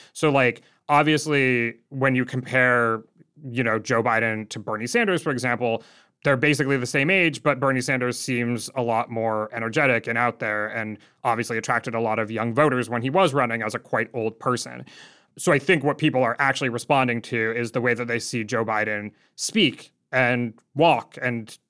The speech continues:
his appearances when he does appear, when he reads off of note cards, when he reads speeches, like, all of that stuff, it's, like, undeniable. Like, I know that, like, during twenty twenty, they made a lot of how he did have a stutter earlier on in life, but, like, if you just compare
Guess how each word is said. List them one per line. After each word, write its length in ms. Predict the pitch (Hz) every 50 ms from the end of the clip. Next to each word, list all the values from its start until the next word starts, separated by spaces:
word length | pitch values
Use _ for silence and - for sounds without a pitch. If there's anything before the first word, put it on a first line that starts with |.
| _ - 135
his 260 | 127 - 135 127 113
appearances 560 | - - - - 156 170 156 135 - 120 104 113
when 120 | 117 117
he 40 | 127
does 240 | 117 143 147 143 127
appear, 300 | 135 - - 113 107 104
when 120 | 110 107
he 120 | 117 131
reads 300 | 123 120 147 156 147 131
off 180 | 143 123 120 113
of 100 | 127 117
note 220 | 123 117 110 110
cards, 320 | - - 117 107 107 110 120
when 120 | 120 120
he 100 | 117 127
reads 320 | 120 131 156 151 139 135 -
speeches, 520 | - - 123 110 - 123 110 110 107 -
like, 160 | 120 113 - - - - _ _ _ _
all 200 | 143 147 151 160
of 80 | 151 135
that 240 | 143 135 - -
stuff, 360 | - - 151 139 131 123 - - _ _ _ _
it's, 100 | - 147
like, 180 | 165 151 156 - -
undeniable. 1160 | 156 156 160 156 139 147 139 147 120 120 123 127 123 117 107 113 107 104 107 104 107 120 - _ 131
Like, 140 | 131 139 139
I 100 | 143 156 165
know 120 | 160 165
that, 140 | 160 151 139
like, 140 | 135 135 127
during 240 | - 131 127 123 123
twenty 240 | - - 123 117 113
twenty, 260 | - 120 117 113 110
they 80 | 110
made 160 | 110 110 110 110
a 60 | 107
lot 300 | 110 107 110 110 113 - -
of 240 | 120 110 107 101 -
how 180 | - - 123 113
he 100 | 127 120
did 160 | 113 123 113
have 140 | 104 117 113
a 60 | 110
stutter 500 | - - - 131 120 117 107 110 107 - - _ _ _ _ _ _ _
earlier 360 | - 147 151 135 139 127 127 -
on 260 | 123 123 117 117 120
in 240 | 120 123 123 135 151
life, 400 | 226 160 208 175 160 165 - -
but, 140 | 170 -
like, 240 | 156 156 147 - - _
if 180 | 220 226 -
you 120 | 165 160 139
just 320 | 131 156 147 131 - -
compare 500 | - 113 107 - - 135 117 110 113 -